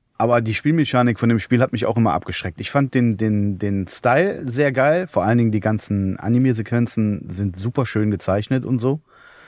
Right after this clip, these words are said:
Und deswegen hat mich das Spiel auch angesprochen. Aber die, die Gameplay-Mechanik mit diesem komischen pyramidenartigen, äh, äh, Teil, was du da erklimmen musst mit den Plattformen,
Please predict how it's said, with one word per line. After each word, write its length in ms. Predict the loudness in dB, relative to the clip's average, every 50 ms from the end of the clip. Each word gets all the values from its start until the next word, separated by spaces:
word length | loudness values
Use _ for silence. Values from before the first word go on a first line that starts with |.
| -20 -20 _ _ _ _ _ -8
Und 140 | -6 -2 -2
deswegen 260 | -2 -2 -2 -2 -2
hat 80 | -2 -2
mich 80 | -4 -6
das 100 | -6 -6
Spiel 200 | -4 -4 -2 -2
auch 140 | -2 -2
angesprochen. 640 | -2 -2 -4 -4 -6 -4 -4 -4 -2 -2 -2 -4 -4 _
Aber 300 | -6 -2 0 0 0 0
die, 320 | 0 -2 -4 -4 -4 -6 -6
die 280 | -8 -8 -8 -8 -6
Gameplay-Mechanik 920 | -4 -4 -2 -2 -2 0 0 2 2 0 0 0 0 0 2 2 0 -2 -4
mit 140 | -6 -6 -6
diesem 320 | -6 -4 -4 -4 -4 -6 _ -10
komischen 720 | -4 -2 -2 -2 -2 -2 -2 -2 0 0 0 -2 -4 -8 -12 _
pyramidenartigen, 1400 | -6 -4 -2 0 0 0 0 0 0 -2 -4 -2 -4 -4 -2 -2 -2 -2 0 0 0 -2 -4 -6 -8 -10 -10 -10
äh, 80 | -10
äh, 360 | -8 -8 -6 -6 -6 -6 -6 -8 -4
Teil, 260 | -2 0 0 2 2
was 180 | 0 0 -2 -2
du 60 | -2
da 140 | 0 0 0
erklimmen 440 | 0 -2 -6 -2 0 2 4 4 4
musst 300 | 2 0 -2 -4 -6 -4
mit 160 | -4 -4 -4
den 100 | -6 -6
Plattformen, 640 | -4 -4 -4 -4 -2 -2 0 0 2 0 -2 -2